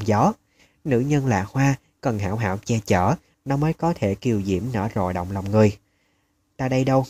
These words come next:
ta muốn bách hợp." Tiểu muội văn thư tiến lên, chỉ vào lọ nước hoa bách hợp. "Ta cũng muốn, ta cũng muốn. Cây cát cánh tốt lắm." Vì tiểu thư thấy phòng tài vụ rất đơn điệu, bó hoa này vừa vặn, điểm tô thêm vẻ đẹp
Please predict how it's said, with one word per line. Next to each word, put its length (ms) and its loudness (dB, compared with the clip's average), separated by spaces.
ta 100 -6
muốn 200 -4
bách 160 -2
hợp." 220 -2
Tiểu 140 2
muội 240 4
văn 200 -2
thư 220 0
tiến 200 -2
lên, 180 2
chỉ 180 0
vào 180 -2
lọ 180 -4
nước 180 -2
hoa 120 -6
bách 180 -6
hợp. 240 -2
"Ta 100 -2
cũng 220 -4
muốn, 200 0
ta 120 -4
cũng 240 -8
muốn. 260 -2
Cây 160 -2
cát 260 -6
cánh 220 -4
tốt 180 -4
lắm." 220 2
Vì 140 0
tiểu 200 -2
thư 220 -2
thấy 140 -2
phòng 260 -4
tài 140 -4
vụ 280 -4
rất 200 -8
đơn 180 -2
điệu, 280 0
bó 200 0
hoa 140 0
này 300 0
vừa 140 0
vặn, 260 0
điểm 180 2
tô 260 0
thêm 200 -2
vẻ 160 -2
đẹp 220 2